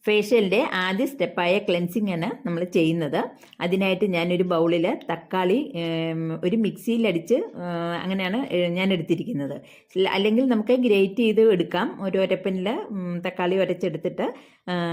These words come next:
അങ്ങനെ നമുക്കത്, ഉം, പിന്നെ ക്ലെൻസിങ്ങിന് എടുക്കാവുന്നതാണ്. അപ്പോൾ അതിനായിട്ട് നമ്മൾ രണ്ട് സ്പൂൺ പാലും രണ്ട് സ്പൂൺ, ആ, തക്കാളിയുമാണ്, ആ, ഉരച്ചതുമാണ്, പൾപ്പാണ് ഞാൻ എടുത്തിരിക്കുന്നത്. ആ, ഇത് നമുക്ക് നന്നായിട്ട് മിക്സ് ചെയ്തതിന് ശേഷം വേണം മുഖത്തേക്ക്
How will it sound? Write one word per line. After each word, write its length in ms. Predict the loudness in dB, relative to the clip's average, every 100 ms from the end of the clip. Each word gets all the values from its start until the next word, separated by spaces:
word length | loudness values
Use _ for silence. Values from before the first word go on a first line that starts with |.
| -4
അങ്ങനെ 280 | -4 -2 0
നമുക്കത്, 580 | 0 -2 -2 -2 -4 -8
ഉം, 340 | -12 -10 -8 -6
പിന്നെ 260 | -4 -4
ക്ലെൻസിങ്ങിന് 480 | -2 -2 -2 -4 -4
എടുക്കാവുന്നതാണ്. 560 | -4 -4 -4 -4 -6 -8
അപ്പോൾ 580 | -12 -20 _ _ -4 -2
അതിനായിട്ട് 680 | 2 2 2 2 2 0 -2
നമ്മൾ 340 | -2 0 0
രണ്ട് 260 | 0 0 -2
സ്പൂൺ 340 | 0 0 0 -2 -2
പാലും 460 | 0 0 0 -2 -4
രണ്ട് 180 | -4 -4
സ്പൂൺ, 360 | -4 -4 -4 -6
ആ, 180 | -6 -6
തക്കാളിയുമാണ്, 960 | -4 -4 -2 0 0 -2 -4 -6 -6 -8
ആ, 600 | -6 -4 -6 -8 -12 -8
ഉരച്ചതുമാണ്, 640 | -6 -6 -4 -4 -4 -6 -4
പൾപ്പാണ് 380 | -6 -4 -4 -2
ഞാൻ 220 | -4 -4
എടുത്തിരിക്കുന്നത്. 640 | -6 -8 -8 -6 -6 -10 -14 _ _ _ _ _ -10
ആ, 240 | -6 -6 -4
ഇത് 360 | 0 2 0 0
നമുക്ക് 260 | -4 -2 -2
നന്നായിട്ട് 680 | -2 0 2 2 2 0
മിക്സ് 340 | 0 -2 -4 2
ചെയ്തതിന് 360 | 4 4 0
ശേഷം 380 | 0 -2 -2 -4
വേണം 280 | -4 -6 -6
മുഖത്തേക്ക് 600 | -6 -6 -4 -4 -4 -8